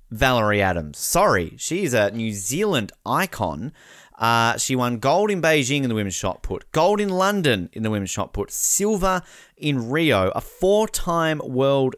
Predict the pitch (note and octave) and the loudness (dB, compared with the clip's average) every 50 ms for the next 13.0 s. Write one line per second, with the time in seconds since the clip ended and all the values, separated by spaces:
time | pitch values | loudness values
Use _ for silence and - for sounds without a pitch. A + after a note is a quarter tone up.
0 | - _ - - - D3 C#3+ C#3 C3 - G#2 F2+ E2+ F2+ G#2+ - - - - _ | -10 _ -12 -6 -4 -2 -2 -2 -4 -4 -4 -4 -4 -4 -6 -10 -16 -20 -20 _
1 | _ - - E3+ F3+ E3+ - - F3 D#3+ D#3 D3+ D3 D3 C#3+ - - G3 G3+ G3 | _ -6 -2 0 0 0 0 0 -2 0 0 0 0 0 -2 -2 -4 -4 -2 0
2 | F3 E3 C#3+ B2+ A#2+ - - G#2+ G2 F#2+ F2 F#2 F2+ F#2 G2+ A#2+ - - F3+ F#3+ | 2 2 2 0 0 -2 -4 -4 -4 -4 -4 -6 -6 -6 -6 -8 -4 -2 -2 -2
3 | F#3+ - E3+ D3+ C#3+ - - D#3 C#3+ C3 A#2+ A#2 A2 - - C#3+ D#3+ G3 F#3+ - | 0 0 -2 -2 -2 -4 -6 -6 -4 -2 -2 -2 -4 -4 -6 -6 -6 -6 -4 -2
4 | D3+ B2 A2 G2 G2 G2 - - - - _ _ G3+ A3+ - - F#3 G#3+ G#3+ D3+ | -2 0 0 0 0 0 -2 -8 -20 -20 _ _ -2 -2 -2 0 0 2 2 2
5 | A2+ G2 F#2+ F#2+ - _ _ _ _ _ F3+ F3 D3+ - - - G#3 F3+ C#3 A#2+ | 0 0 -2 -6 -10 _ _ _ _ _ 0 0 0 0 0 2 2 2 2 2
6 | - - A2+ G#2 G2 - - A#2 A#2+ A#2 B2 C3+ C3+ B2+ - - - A#2+ A2+ A#2 | 0 0 0 0 0 -2 -4 -4 -4 -2 0 0 0 0 -2 -4 -4 0 0 2
7 | A2+ A2 A2 - - G2+ F#2 F2+ - - G#2 F#2+ F#2 F#2+ F#2 F2+ G2+ G2+ F#2 F2 | 0 0 -2 -2 -4 -4 -4 -4 -6 -10 -10 -8 -8 -8 -6 -4 -4 -4 -2 -4
8 | E2+ E2 G#2+ B2 B2 G#2+ G2+ A2+ A#2 A2+ A2 G#2+ G#2 G2 G#2 G#2 G2+ - G2+ G2 | -6 -4 -2 -2 -2 -2 0 -2 -2 0 0 0 0 0 0 -2 -2 -2 -4 -4
9 | F#2+ - - - - B2 B2 A#2 A#2 A2 G#2+ G2+ G2+ - A2 G#2 G2 - F#2+ F#2 | -4 -6 -12 -4 -2 -2 0 0 -2 -4 -4 -6 -8 -8 -10 -10 -8 -8 -6 -4
10 | F#2 F2+ E2 D#2 - - - - - - _ - - A2+ - - - D#3+ E3 D#3 | -4 -4 -4 -6 -8 -14 -20 -20 -20 -20 _ -8 -6 -4 -2 0 0 2 0 0
11 | B2 - - C3 B2+ A#2 G#2+ - - - - - D3 D3 D3 C#3+ C#3+ C#3+ C3+ C3+ | -2 -2 -4 -2 -2 -2 -4 -6 -12 -20 -4 -2 0 2 2 2 2 0 -2 -2
12 | - - A#2 G#2 A#2 A2+ G#2+ G2+ - - G2+ G2+ G#2+ G#2+ G2+ F2 D#2 D2+ E2 | -4 -6 -8 -4 -4 -4 -4 -4 -6 -6 -2 0 0 0 0 0 -2 -4 -6